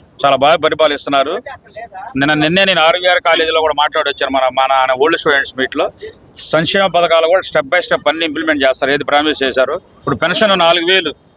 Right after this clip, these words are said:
వికలాంగులకు ఆరు వేలు, బాగా ప్రాబ్లం ఉంటే పది వేలు. ఎవరిస్తారండి అది? ఆ ప్రపంచం ఇండియాలో ఎవరు ఇవ్వట్లేదు అట్లాగా.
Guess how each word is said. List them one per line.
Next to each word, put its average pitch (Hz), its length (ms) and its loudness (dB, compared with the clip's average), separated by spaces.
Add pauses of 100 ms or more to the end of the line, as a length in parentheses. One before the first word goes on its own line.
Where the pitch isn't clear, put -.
వికలాంగులకు 190 500 0
ఆరు 165 160 4
వేలు, 165 280 -2
బాగా 185 440 4
ప్రాబ్లం 175 360 0
ఉంటే 175 120 -2
పది 160 200 -2
వేలు. 160 240 0 (400)
ఎవరిస్తారండి 196 580 2
అది? 170 240 0
ఆ - 300 -14
ప్రపంచం 180 300 0
ఇండియాలో 196 320 4
ఎవరు 202 120 2
ఇవ్వట్లేదు 196 340 2
అట్లాగా. 135 320 0